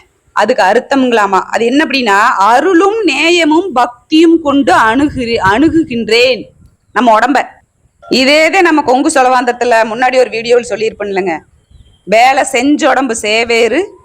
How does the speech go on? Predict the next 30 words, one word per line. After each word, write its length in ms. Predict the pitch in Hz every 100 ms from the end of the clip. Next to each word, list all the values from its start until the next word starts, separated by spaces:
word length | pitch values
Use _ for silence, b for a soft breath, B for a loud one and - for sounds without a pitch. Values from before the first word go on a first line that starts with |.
| -
செய்யாத 720 | - 240 240 233 277 285 240
உடம்பு 320 | 214 233 294
நோவேறு" 720 | 254 202 214 240 240 214 190
அப்படின்னா, 460 | 180 175 165 170 175 b b b b
வேலை 520 | 214 285 370 453 453
வந்து 260 | 381 370 415
நம்ம 400 | 381 339 349 320
எல்லார்த்தையும் 600 | 269 330 339 277 370 320
செய்யறோம், 320 | 269 269 233 -
நம்ம 180 | 202 202
வீட்டு 180 | 220 233
வேலை 180 | 240
எல்லா 180 | 233 202
வேலையும் 380 | 202 185 202 247
தான் 100 | 190
செய்யறோங்க. 340 | 180 180 175 - - - - - _ _
அப்புறம் 520 | - 220 254 269 285
என்ன 340 | 277 254 294 302
பண்றா, 560 | 269 277 320 269 240
"இதே 240 | 196 220 262
போது 260 | 277 269
இத்தனை 240 | 254 240 240
வேலை 160 | 233 254
செய்யறேன்ல" 400 | 214 202 208 214
அப்படிங்கிறோம். 460 | 190 180 180 - - - - - -
என்னன்னா, 420 | 240 294 359 381
வீட்டு 280 | 262 381 349
வேலை 160 | 370 359
செஞ்சோம்னா 320 | 330 294 330
நம்ம 220 | 359 320